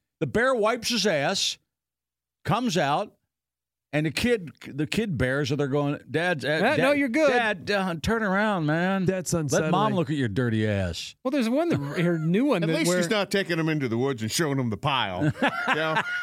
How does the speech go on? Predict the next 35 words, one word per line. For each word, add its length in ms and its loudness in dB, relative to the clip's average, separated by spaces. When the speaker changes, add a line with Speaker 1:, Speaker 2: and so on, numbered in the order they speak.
Speaker 4:
That's 280 0
next. 380 -2
Speaker 3:
Yeah. 320 2
Speaker 4:
That's 160 -2
in 140 -2
the 80 0
next 260 -2
commercial. 560 -2
Speaker 1:
But 120 0
you 80 0
need 200 0
toilet 320 0
paper. 400 -4
Speaker 2:
Yeah. 360 0
Speaker 3:
I, 80 0
I 40 2
was 140 0
thinking 200 0
about 240 0
that 160 2
at 100 -2
the 100 0
zoo 280 0
the 100 2
other 100 0
day. 100 0
Like, 200 0
humans 400 0
are 60 4
the 160 -2
only, 500 0
you 80 0
know, 200 -2
species 720 0
that 140 -2